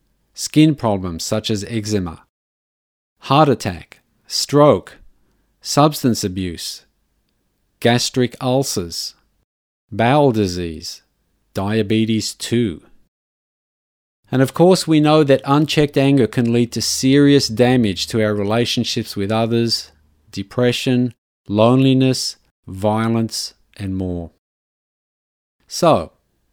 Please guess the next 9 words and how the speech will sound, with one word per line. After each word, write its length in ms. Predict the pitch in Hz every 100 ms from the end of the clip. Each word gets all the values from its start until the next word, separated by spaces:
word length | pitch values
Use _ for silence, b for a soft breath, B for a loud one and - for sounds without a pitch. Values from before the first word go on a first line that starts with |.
| _
is 160 | 127 113
anger 300 | 147 190 175
evil? 580 | 110 117 123 180 220 - _ _ _ _ _ _ _ -
Is 140 | 107
it 80 | 110
wrong 420 | 98 98 101 120
to 120 | 127
be 180 | 127 131
angry? 560 | 135 151 156 185 208